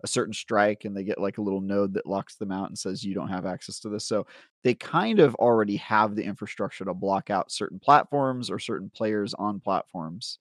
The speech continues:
from joining activity. So I don't think technically it would be a problem.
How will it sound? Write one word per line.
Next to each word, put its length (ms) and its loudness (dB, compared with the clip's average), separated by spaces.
from 420 -2
joining 400 -6
activity. 380 -6
So 240 -4
I 60 2
don't 140 4
think 160 -4
technically 760 0
it 120 4
would 120 6
be 100 2
a 40 0
problem. 420 4